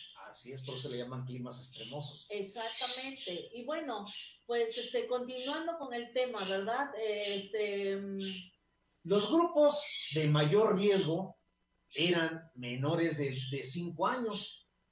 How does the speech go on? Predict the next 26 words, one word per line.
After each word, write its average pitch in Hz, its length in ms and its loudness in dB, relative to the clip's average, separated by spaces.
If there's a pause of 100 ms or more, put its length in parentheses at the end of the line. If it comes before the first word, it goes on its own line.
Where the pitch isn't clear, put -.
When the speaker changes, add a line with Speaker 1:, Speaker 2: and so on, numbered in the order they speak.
(120)
Speaker 1:
adultos 196 580 2
mayores 226 720 2
y 175 200 -6
quienes 214 360 -2
padecen 180 440 0
alguna 156 360 -4
enfermedad 147 600 -4
como 127 220 -8
diabetes 147 840 -6
e 123 120 -8
hipertensión, 135 880 -6 (420)
sobre 196 360 -2
todo 247 320 0
si 180 160 -6
no 180 100 -4
estaban 185 380 -4
controladas, 127 880 -6 (360)
así 240 420 -2
Speaker 2:
Sí. - 300 -6
Speaker 1:
como 147 300 -6
quienes 202 300 -4
realizan 170 440 -2
actividades 170 680 -2
a 151 40 -6
la 135 80 -8
intemperie, 160 880 -6